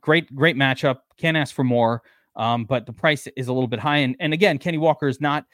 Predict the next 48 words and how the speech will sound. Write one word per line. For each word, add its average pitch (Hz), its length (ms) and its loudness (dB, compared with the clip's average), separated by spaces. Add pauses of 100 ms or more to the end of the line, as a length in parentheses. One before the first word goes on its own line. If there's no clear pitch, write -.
(240)
generally 156 420 2
that 123 220 -2
running 139 360 -2
back 135 260 -4
that 110 140 -8
gets 131 300 -6
you, 123 280 -2 (320)
um, 113 400 -2
enough 135 500 -4 (200)
to, 117 360 -8 (560)
let's 147 160 -8
see, 127 100 -6
he's 113 200 -10
hit, 160 200 -4 (260)
he 131 100 -6
hit 151 160 -2
thirty 156 240 2
once, 139 420 0 (220)
and 123 100 -2
every 147 180 2
other 139 120 0
time 135 260 -2
he's 123 140 -2
in 127 120 -2
the, 113 220 -4
in 117 140 -6
the 95 60 -8
teens, 175 520 -4 (460)
you 165 60 -6
know, 147 80 0
seven, 151 440 0 (200)
fourteen, 147 540 -2 (200)
twenty-one, 135 640 2
twenty-eight. 139 520 0
So 123 200 0
he, 143 220 -2
he 156 140 -4
got 165 320 0
there. 107 260 -2 (1700)
He's 151 160 -2
about 156 200 2
twenty-eight. 135 400 -2
I 143 80 -4
think 208 160 -4
he 185 80 -4
could 139 140 -6
do 101 120 -4
it. 78 120 -10